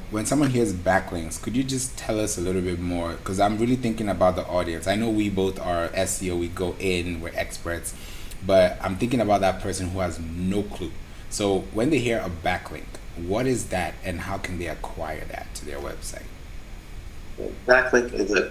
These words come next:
Speaker 2: clickable link from another website that points to yours. So if you're reading an article on the New York Times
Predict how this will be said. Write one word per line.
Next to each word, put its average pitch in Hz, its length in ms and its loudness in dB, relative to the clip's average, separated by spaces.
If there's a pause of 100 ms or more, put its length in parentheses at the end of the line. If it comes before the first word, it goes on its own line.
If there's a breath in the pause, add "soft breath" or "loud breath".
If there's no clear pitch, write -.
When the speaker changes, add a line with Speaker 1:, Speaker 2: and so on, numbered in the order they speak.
(100)
Speaker 2:
clickable 120 420 6
link 107 340 4
from 85 140 2
another 87 280 6
website 95 460 6
that - 380 2
points - 320 2
to 80 80 2
yours. 76 320 6
So 76 200 2
if 85 100 -2
you're 98 120 8
reading 90 360 8
an 90 80 6
article 92 600 6 (600)
on 82 160 4
the 87 80 4
New 92 120 4
York 98 200 6
Times 113 560 6